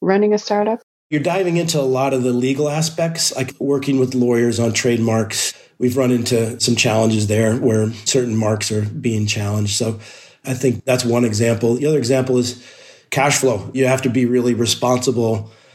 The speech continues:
Speaker 2: on how and where you're spending the money. And I think that's in the earlier stage growth company or early stage startup, it's really important to continue to drive the top line. And at the same time,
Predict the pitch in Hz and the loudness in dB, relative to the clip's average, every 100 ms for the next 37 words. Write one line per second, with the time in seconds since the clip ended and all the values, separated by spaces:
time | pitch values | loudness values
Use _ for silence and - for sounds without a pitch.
0 | _ - 127 120 117 113 113 110 - - | _ -6 0 2 2 2 0 -2 -6 -6
1 | 127 131 123 117 - - 110 113 120 120 | 0 2 2 0 -4 -4 0 0 0 0
2 | 113 110 107 - 117 113 110 107 107 107 | 0 -2 -2 -2 0 0 0 0 0 -2
3 | 107 123 123 110 104 110 110 110 107 - | -4 -6 -6 -6 -2 -2 0 0 0 -6
4 | - - - - 120 120 123 131 120 110 | -10 -20 -20 -8 -2 0 2 2 2 0
5 | - 120 117 110 - - - 120 120 - | 0 0 0 0 -4 -8 -4 0 0 0
6 | 117 117 113 117 117 110 - 107 - 123 | 0 2 2 2 2 0 -2 -2 0 0
7 | 120 107 107 127 127 120 113 104 - - | 0 -2 -4 -2 0 0 0 -4 -8 -20
8 | - 123 120 139 135 120 113 113 - - | -6 -4 -2 0 0 0 -2 -4 -18 -20
9 | - _ - 123 113 127 - 131 123 120 | -20 _ -2 -2 0 0 0 2 2 0
10 | 107 117 117 101 113 107 - 170 165 147 | 0 2 0 0 -2 -2 -2 -2 0 0
11 | 139 135 131 135 - 156 127 151 143 131 | 2 2 2 0 0 0 0 2 2 0